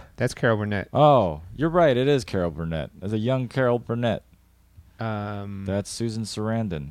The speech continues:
Speaker 1: Susan Sarandon. <laughs> Uh,
Speaker 2: That's,
Speaker 1: that's
Speaker 2: uh,
Speaker 1: Chips.
Speaker 2: yeah, Eric, Erik Estrada.
Speaker 1: Erik Estrada. That's Al Pacino in The
Speaker 2: Yeah.
Speaker 1: Godfather.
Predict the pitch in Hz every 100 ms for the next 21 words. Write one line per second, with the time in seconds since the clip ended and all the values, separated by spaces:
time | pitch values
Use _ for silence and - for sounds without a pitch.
0 | - - 104 110 - 123 110 107 107 104
1 | - - - - - - _ _ _ _
2 | _ - - _ _ _ _ _ - -
3 | _ - 107 101 104 113 101 101 101 185
4 | 92 92 - - - 90 98 90 104 117
5 | 90 110 113 98 - 113 107 92 78 98
6 | - 139 117 110 98 95 - - - -
7 | - - - - - - - - 123 113
8 | 110 - - - - - - - - -
9 | - - - - 120 123 127 156 135 123
10 | 113 107 104 95 85 82 113 110 - 101
11 | 92 95